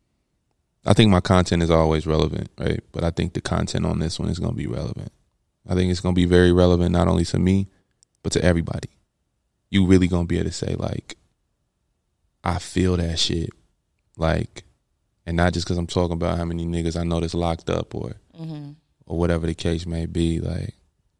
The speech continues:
Speaker 1: but niggas is really gonna feel this shit. They is. And I'm excited to see, you know, the results of it. By the way, thank everybody for listening to my last project, 'cause I had the biggest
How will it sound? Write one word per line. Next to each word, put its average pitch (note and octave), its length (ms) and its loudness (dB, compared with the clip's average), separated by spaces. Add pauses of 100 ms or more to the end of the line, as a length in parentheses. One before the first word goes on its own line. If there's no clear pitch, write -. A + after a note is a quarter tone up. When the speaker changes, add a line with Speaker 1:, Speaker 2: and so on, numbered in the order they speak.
(440)
Speaker 1:
but E2+ 140 -2
niggas F2 320 0
is E2 140 -4
really E2 260 -2
gonna E2 180 -4
feel E2+ 260 -4
this D#2+ 140 -4
shit. - 280 -10 (580)
They F2+ 160 0
is. F#2 360 -4 (400)
And E2 120 -8
I'm E2 120 -4
excited E2+ 420 -6
to E2+ 80 -8
see, F2 440 -8 (720)
you - 80 -20
know, F2 100 -6
the F2 100 -2
results F2+ 420 -4
of - 160 -8
it. - 100 -12 (560)
By A2 120 4
the G#2+ 80 6
way, F#2+ 200 4
thank G2 220 0
everybody F2 440 2
for E2+ 140 -4
listening E2 400 0
to - 100 -6
my D#2+ 120 0
last D#2+ 300 -2
project, D#2+ 320 -4
'cause E2 100 -4
I E2+ 40 -2
had D#2+ 100 -2
the E2 60 -2
biggest D#2+ 500 0